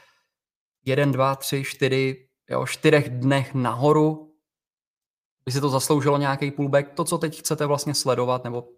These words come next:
co bych tady sledoval, je, že to vytvoří vyšší dno, než bylo tady. Jo? Těžko říct, možná, že se to vrátí ještě sem to otestovat, nic by na tom nebylo špatný. Jakmile to breakne tuto trendlineu,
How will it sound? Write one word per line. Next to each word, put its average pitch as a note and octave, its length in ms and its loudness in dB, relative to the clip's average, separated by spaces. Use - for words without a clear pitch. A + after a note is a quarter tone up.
co B2+ 140 -10
bych B2+ 120 -8
tady C3 140 -2
sledoval, B2+ 420 -4
je, B2+ 280 -4
že C3+ 60 -6
to C3+ 100 -4
vytvoří B2+ 440 -4
vyšší B2 440 -4
dno, A#2+ 440 -2
než B2 180 -4
bylo A2 240 -4
tady. - 260 -10
Jo? C#3+ 240 -6
Těžko F#3+ 280 2
říct, D#3 180 0
možná, B2+ 240 2
že C#3+ 40 2
se D3 80 -2
to C#3+ 80 0
vrátí C#3 280 -2
ještě B2+ 160 -8
sem D#3 200 -2
to D3+ 100 4
otestovat, C#3 580 2
nic C3 260 -4
by C3 120 -2
na C3+ 60 0
tom C3 140 -2
nebylo C3+ 220 -2
špatný. C#3 460 -4
Jakmile C#3 280 2
to D3 80 0
breakne D#3+ 440 2
tuto C#3+ 200 -2
trendlineu, A#2+ 640 -2